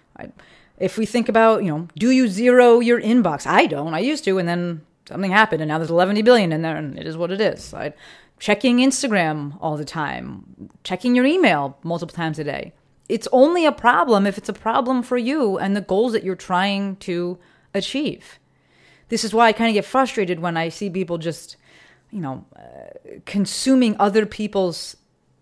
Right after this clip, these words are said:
stuff so, so, so much to the point where they don't have time to create their own. And I get it, we need a place to start, it's for sure.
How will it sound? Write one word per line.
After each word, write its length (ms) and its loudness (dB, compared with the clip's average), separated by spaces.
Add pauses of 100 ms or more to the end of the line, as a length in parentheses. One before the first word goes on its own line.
(240)
stuff 440 0
so, 480 -2
so, 220 -2
so 260 -2
much 380 0 (640)
to 100 -8
the 80 -2
point 420 0
where 140 4
they 100 2
don't 180 0
have 300 -2
time 320 -4
to 100 -4
create 680 -4
their 240 -4
own. 340 -4 (200)
And 120 -4
I 120 -4 (100)
get 280 2
it, 80 0
we 80 -2
need 100 0
a 40 0
place 300 -4
to 100 -10
start, 640 -4 (460)
it's 160 -20
for 240 -12
sure. 480 -2